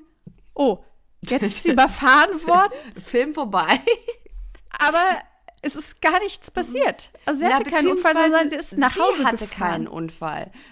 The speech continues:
Speaker 2: Äh, ich stell mir trotzdem vor, dass sie einen Unfall verursacht hat, weil der L K W ihr irgendwie dramatisch ausweichen musste und sie
Speaker 1: Möglich.
Speaker 2: hinterlässt einfach rauchende Autowracks und denkt sich,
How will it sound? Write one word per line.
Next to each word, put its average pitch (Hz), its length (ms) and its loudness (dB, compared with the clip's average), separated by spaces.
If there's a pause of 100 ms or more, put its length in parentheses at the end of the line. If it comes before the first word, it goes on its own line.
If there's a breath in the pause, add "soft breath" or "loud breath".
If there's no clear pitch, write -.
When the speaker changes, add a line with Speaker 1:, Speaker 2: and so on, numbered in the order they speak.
(220 loud breath)
Speaker 2:
Äh, 208 340 0
ich 226 120 -10
stell 269 200 -10
mir 240 120 -10
trotzdem 254 400 -10
vor, 247 120 -8
dass 233 160 -8
sie 254 80 -10
einen 226 180 -6
Unfall 262 360 -6
verursacht 254 840 -2
hat, 165 320 -4 (320 loud breath)
weil 214 160 4
der 240 180 -2
L 254 160 2
K 247 220 -4
W 233 100 -4
ihr 220 240 -2
irgendwie 233 280 -6
dramatisch 220 600 -2
ausweichen 175 720 -2
musste 190 400 -6
und 240 200 0
sie 381 200 0
Speaker 1:
Möglich. 226 640 0
Speaker 2:
hinterlässt 254 800 -4
einfach 254 520 -2 (280)
rauchende 233 560 0 (320)
Autowracks 196 1120 -2 (300 loud breath)
und 262 200 -6
denkt 247 220 -4
sich, - 260 -12